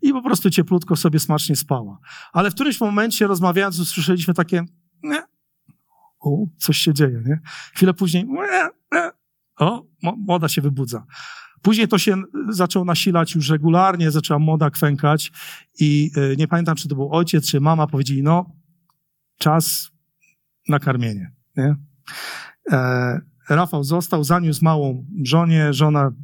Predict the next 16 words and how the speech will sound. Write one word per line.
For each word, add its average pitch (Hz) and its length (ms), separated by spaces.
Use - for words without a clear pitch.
poszła 147 240
do 131 120
sąsiedniego 139 520
pomieszczenia, 143 460
nakarmiła 143 440
tą 143 120
małą, 143 420
wróciła 165 640
z - 60
powrotem 165 460
do 170 180
nas, 165 420
mała, 175 400
oczy 180 280
szeroko 170 360
otwarte, 160 720